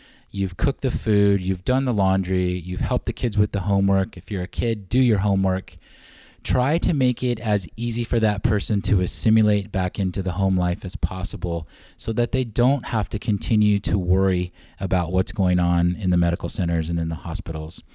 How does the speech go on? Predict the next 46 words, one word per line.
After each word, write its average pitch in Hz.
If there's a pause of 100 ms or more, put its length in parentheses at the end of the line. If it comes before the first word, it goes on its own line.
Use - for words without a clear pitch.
(580)
And 104
talk 151
to 123
them 87
if 87
they 95
want 90
to 87
talk. 80
Listen 120
to 110
them. 82 (100)
Um, 87 (500)
you 98
know, 87
be 113
there 110
for 92
them. 82 (640)
Some 113
may 127
not 123
want 113
to 98
talk, 87
and 87
that's 87
okay. 87 (320)
Just 143
make 170
sure 127
that 104
you've 107
done 110
as 95
much 95
as 104
you 107
can 92
to -
love 98
and 104
support 90
them 85
so 87
that 85